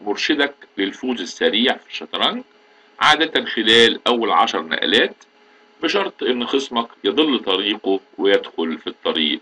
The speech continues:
الخطأ. السلسلة دي لها تلات أهداف رئيسية.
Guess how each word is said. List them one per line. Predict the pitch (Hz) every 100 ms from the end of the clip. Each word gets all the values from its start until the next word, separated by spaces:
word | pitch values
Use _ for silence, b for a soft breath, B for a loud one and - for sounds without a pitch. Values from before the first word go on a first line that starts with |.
| 80
الخطأ. | 80 - - - _ _ _ _ _ _ -
السلسلة | - 160 156 277 170
دي | 139 226 - -
لها | 214 208
تلات | - 196 165 -
أهداف | 104 110 117 117
رئيسية. | 98 120 - 135 175